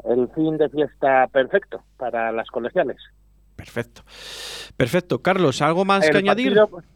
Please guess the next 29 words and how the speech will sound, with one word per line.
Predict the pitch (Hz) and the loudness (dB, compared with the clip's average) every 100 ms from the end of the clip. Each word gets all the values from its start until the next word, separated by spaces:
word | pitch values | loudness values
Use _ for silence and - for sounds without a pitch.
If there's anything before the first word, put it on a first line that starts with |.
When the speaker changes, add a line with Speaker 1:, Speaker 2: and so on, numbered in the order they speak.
| _ _ | _ _
Speaker 1:
sí, | 226 214 | -2 0
bueno, | 180 220 123 120 131 135 | 2 0 -2 -4 -6 -4
recordar | 131 131 170 - | -4 0 0 0
que | 151 - | -4 -2
ese | 165 151 143 | -4 -4 -2
partido | 143 135 180 185 233 - | -2 0 0 -2 -4 -8
tendrá | 135 127 139 147 - | -8 -2 2 0 0
entrada | 127 120 120 117 123 | -8 -8 -8 -8 -2
gratuita | 143 151 196 - 240 277 - | -2 2 0 2 -2 -2 -8
a | 123 | -4
las | 117 110 | -4 -4
diez | 143 151 | -6 -6
y | |
media, | 151 175 202 202 - _ _ _ - | -4 0 0 -2 -8 _ _ _ 2
pero | 208 208 226 247 _ _ _ _ | 4 4 2 -4 _ _ _ _
recomendamos | - 123 151 151 165 151 147 160 170 156 | -14 -4 -2 -2 -4 -2 -2 -4 -4 -4
a | 139 | -4
los | 147 - | -4 -4
oyentes | 135 151 160 180 180 - | -2 -2 0 0 -2 -4
que | 123 | -12
quieran | - 156 160 147 131 123 - _ _ _ _ | -8 -2 0 0 -4 -10 -20 _ _ _ _
acudir | 135 143 151 151 156 160 - - | -6 -4 -2 -2 0 -2 -6 -8
a | 117 117 113 | -6 -4 -4
los | 117 - | -4 -2
campos | 139 127 | -2 -2
de | 120 | -4
Pepe | 117 139 139 | -2 0 -2
Rojo | - _ 151 139 | -4 _ -10 -4
a | 120 | -4